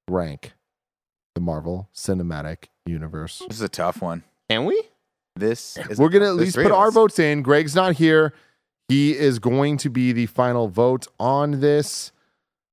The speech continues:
Speaker 1: um, when the time comes.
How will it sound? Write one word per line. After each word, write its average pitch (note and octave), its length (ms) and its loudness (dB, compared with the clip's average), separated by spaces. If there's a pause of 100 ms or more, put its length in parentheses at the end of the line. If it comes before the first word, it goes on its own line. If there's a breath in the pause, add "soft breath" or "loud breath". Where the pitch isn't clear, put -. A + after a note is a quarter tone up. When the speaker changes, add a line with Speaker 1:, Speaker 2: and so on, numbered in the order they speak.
Speaker 1:
um, G#2+ 680 0
when A#2 400 -4
the G2+ 100 -4
time A#2 460 -4
comes. D#2+ 600 -10